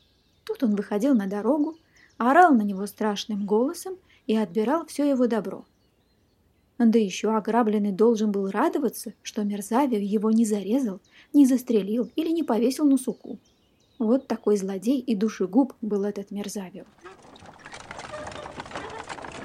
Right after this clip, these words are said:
Едет себе какой-нибудь купчишка по дороге,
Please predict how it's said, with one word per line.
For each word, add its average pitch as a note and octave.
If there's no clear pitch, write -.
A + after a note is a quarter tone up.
Едет A#3+
себе A3+
какой-нибудь G#3+
купчишка -
по G#3
дороге, C4